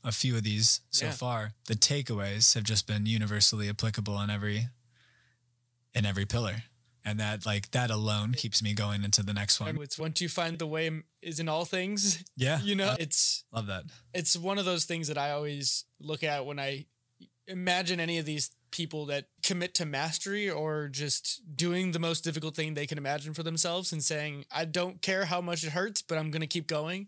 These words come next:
Speaker 2: And it, I don't know what it is about that. I don't know. Maybe it's just character, and it's, it's maybe because I've been thinking about it a lot with, I'm reading a book. It's called The Road to Character right now by David Brooks.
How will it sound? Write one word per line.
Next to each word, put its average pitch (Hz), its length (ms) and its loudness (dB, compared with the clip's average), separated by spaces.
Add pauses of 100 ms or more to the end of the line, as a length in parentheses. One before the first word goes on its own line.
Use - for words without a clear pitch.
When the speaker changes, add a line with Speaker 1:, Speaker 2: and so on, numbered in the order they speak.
Speaker 2:
And 165 220 -4
it, 165 180 -6 (1400)
I 196 100 0
don't 202 140 0
know 190 100 2
what 160 300 0
it 160 100 -2
is 156 160 0
about 143 420 -2 (160)
that. 139 580 -2 (420)
I 180 80 2
don't 185 100 2
know. 165 80 -2
Maybe 180 180 2
it's 190 120 2
just - 160 2
character, 175 600 -2
and 151 200 -6
it's, 143 180 -6 (380)
it's 151 120 -12
maybe 170 280 -2
because 156 260 -2
I've 151 100 -2
been 143 140 -6
thinking 151 260 -4
about 147 220 -2
it 127 60 -10
a 143 40 -4
lot 131 320 -2
with, 135 300 -8 (340)
I'm 147 120 -4
reading 156 240 0
a 143 40 -4
book. 147 280 -4 (180)
It's 135 140 -6
called 143 180 -4
The 143 80 -8
Road 143 200 -6
to 143 60 -8
Character 151 400 -4
right 147 200 -2
now 151 240 -6
by 135 240 -6
David 139 340 -6
Brooks. 147 480 -4